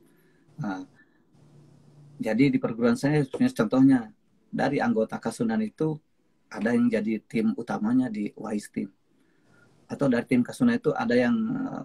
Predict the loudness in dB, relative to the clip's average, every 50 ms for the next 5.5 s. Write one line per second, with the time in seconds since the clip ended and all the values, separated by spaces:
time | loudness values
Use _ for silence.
0 | -8 -4 -2 -2 0 0 2 2 2 2 2 0 -2 -2 0 0 0 -2 -2 -2
1 | -6 -6 -4 -2 -2 0 0 0 0 -2 -8 -14 _ -6 -4 -4 -2 -2 -4 -6
2 | -8 -10 -12 -16 -20 -20 -20 -20 _ _ _ _ _ _ _ _ _ _ _ _
3 | _ _ _ -20 -20 _ _ _ _ -12 -12 -10 -10 -6 0 2 2 2 4 4
4 | 2 2 4 2 0 0 0 0 0 0 0 0 0 0 -2 -4 -8 -10 -8 -6
5 | -4 -4 -4 -4 -4 -6 -8 -10 -14 -16